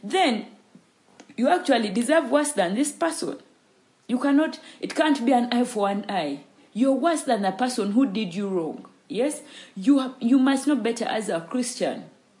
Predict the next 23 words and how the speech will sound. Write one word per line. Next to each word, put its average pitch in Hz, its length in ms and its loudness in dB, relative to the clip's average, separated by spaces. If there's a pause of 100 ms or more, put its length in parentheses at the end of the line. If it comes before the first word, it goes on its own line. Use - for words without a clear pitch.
(360)
as 214 180 -6
someone 226 380 2
who 214 100 -2
loves 208 380 -4
Christ, 180 400 -4
because 233 420 -2 (200)
the 196 100 -4
Bible 196 320 0
calls 220 220 -2
us 190 180 -4
to 180 60 -12
be 185 140 -8
Christ-like. 175 720 -4
It 208 100 -6
says, 233 320 -2 (360)
"Show 277 300 0
mercy, 202 440 -4
show, 277 320 -4
show 285 180 0
mercy 202 340 0
unto 180 240 -6
these 180 220 -8
people." 165 460 -8